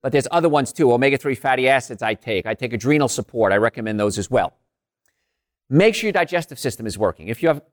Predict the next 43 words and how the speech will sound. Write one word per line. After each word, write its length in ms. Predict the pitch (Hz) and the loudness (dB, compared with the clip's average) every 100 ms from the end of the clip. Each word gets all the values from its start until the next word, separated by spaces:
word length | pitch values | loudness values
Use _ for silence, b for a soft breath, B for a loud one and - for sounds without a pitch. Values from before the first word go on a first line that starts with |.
| - | -8
digestive 500 | 156 156 190 190 - | -4 -2 -4 -6 -4
problems, 340 | 175 156 165 | 0 0 -2
come 200 | - 285 | -8 -6
see 260 | - 117 87 | -4 -2 0
us. 280 | 110 - - _ _ - | -2 -6 -14 _ _ -8
It 120 | 156 | -2
may 180 | 170 226 | 2 2
be 120 | 247 | 0
something 360 | - 185 170 165 | -4 -4 -2 -4
as 100 | - | -2
simple 220 | 160 156 | -2 -2
as 80 | 131 | -4
adjusting 520 | 104 151 156 - 147 | -2 0 -2 -4 -8
the 40 | |
stomach, 360 | 120 - 117 95 | -8 -6 -6 -8
pulling 260 | - 156 156 | -6 -4 0
it 60 | |
away 160 | 143 139 | 2 2
from 160 | - 123 | 0 -4
the 60 | |
diaphragm. 500 | 117 123 110 - 80 - _ _ _ _ _ | 0 0 0 -6 -14 -14 _ _ _ _ _
Whenever 300 | 127 175 202 | 0 2 4
I 40 | 214 | 2
eat 100 | 208 | 2
a 60 | |
cooked 240 | 202 202 175 | 0 -4 -2
meal, 220 | 208 185 | 2 2
I 100 | 139 | 2
take 240 | 170 156 | 0 -4
Doctor 240 | 156 151 147 | -4 -6 -4
Joe's 240 | 165 156 | 0 0
digestive 420 | 160 147 160 156 | 0 -2 -4 -2
enzymes 520 | 156 180 160 135 104 | -2 0 2 0 0
to 40 | - | -4
help 180 | 139 - | -6 -2
break 240 | 143 143 | -4 -2
down 180 | 143 143 | -4 -2
my 100 | 139 | -2
food. 300 | - 175 135 | 0 2 2
I'm 100 | 113 | 2
not 180 | 143 151 | -2 0
young 220 | 170 185 | 0 2
anymore. 460 | 165 131 120 - | 0 2 2 0